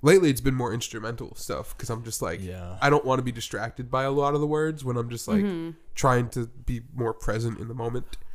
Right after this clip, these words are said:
Speaker 2: When,
Speaker 3: Ah.
Speaker 2: when I absorb music, I listen to, I guess, like, the backbone of it first before I listen to lyric
Speaker 3: Yeah,
Speaker 2: quality.
Speaker 3: that, see, that's so, that you're, like, about the production and, like, what went
Speaker 2: Yeah.
Speaker 3: into, like, creating the
Speaker 2: Not even that. I
Speaker 3: sounds?
Speaker 2: just, I think I'm just, I'm,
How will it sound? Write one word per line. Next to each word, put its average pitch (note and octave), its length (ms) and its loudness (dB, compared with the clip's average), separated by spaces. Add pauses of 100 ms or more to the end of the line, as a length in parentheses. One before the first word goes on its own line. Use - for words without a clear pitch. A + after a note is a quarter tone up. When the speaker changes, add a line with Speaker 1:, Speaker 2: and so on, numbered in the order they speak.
Speaker 2:
When, - 160 -2
Speaker 3:
Ah. D3+ 280 2
Speaker 2:
when C3+ 160 6
I E3+ 120 8
absorb B2+ 420 4
music, G#2 320 0
I F#2+ 140 0
listen G2+ 500 -2 (160)
to, F#2 560 -6 (1000)
I F#2+ 120 -6
guess, G2+ 240 -2
like, F#2 240 -6 (300)
the G#2 80 -2
backbone F#2 500 0
of E2+ 140 -4
it D#2 80 -10
first F2 260 -6
before - 260 -6
I E2 40 -4
listen F2 300 -4
to F2+ 40 -4
lyric E3+ 200 -4
Speaker 3:
Yeah, G3 360 0
Speaker 2:
quality. E3 60 -8
Speaker 3:
that, F3 300 -6 (160)
see, B3+ 480 4
that's A#3 240 -2
so, A3 160 0
that F#3 360 -4
you're, G#3+ 160 2
like, G#3 180 6
about F3+ 260 2
the F3+ 60 -6
production E3 540 -2
and, D3 100 -8
like, D#3 180 -8
what E3 200 0
went E3 120 -2
Speaker 2:
Yeah. D#3 60 -8
Speaker 3:
into, D#3 120 -6
like, D#3 160 -6
creating D#3 520 -6
the D3+ 60 0
Speaker 2:
Not B3 220 10
even A#3+ 200 8
that. F#3 120 4
I D#4 60 4
Speaker 3:
sounds? E3+ 160 6
Speaker 2:
just, F#3 120 8
I F3+ 60 8
think G3 240 2
I'm F3+ 180 4
just, D3+ 240 6
I'm, C#3 360 2